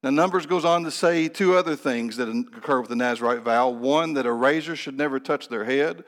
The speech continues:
which is the way it plays out with Delilah. Two is that they should never touch a dead body, which we'll get back to in just a moment. But understand the power of those verses three and four from Numbers six.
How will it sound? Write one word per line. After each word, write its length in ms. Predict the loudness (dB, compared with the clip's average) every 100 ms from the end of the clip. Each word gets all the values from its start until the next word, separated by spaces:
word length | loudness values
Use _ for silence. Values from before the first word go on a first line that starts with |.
| -20 -20 -20 -14
which 180 | -12 -10
is 100 | -8
the 60 |
way 180 | 0 0
it 100 | 0
plays 280 | -2 -2 0
out 160 | -2
with 100 | -4
Delilah. 480 | -6 0 2 2 -2
Two 380 | -2 0 0 0
is 80 | -2
that 140 | -4
they 100 | -4
should 220 | -4 -4 -4
never 220 | -4 -6
touch 440 | -2 -2 -2 -8 -16 -20 -10
a 80 | -4
dead 300 | 0 0 2
body, 380 | 2 2 -2
which 200 | -6 -10
we'll 100 | -12
get 120 | -12 -8
back 220 | -8 -8
to 100 | -12
in 80 | -12
just 160 | -12
a 60 | -10
moment. 400 | -8 -8 -12 -18 _ _ _ _ _ _ _ _ _ _
But 140 | -6 -4
understand 560 | -2 -4 -4 -2 -2
the 60 | -4
power 420 | -2 2 4 2
of 80 | 0
those 180 | -2 -2
verses 460 | -2 -2 -4 -10
three 240 | -4 0 0
and 100 | -2
four 300 | -2 -2 -2
from 160 | -4
Numbers 320 | -6 -6 -8 -8
six. 720 | -4 -4 -6 _ -16 -16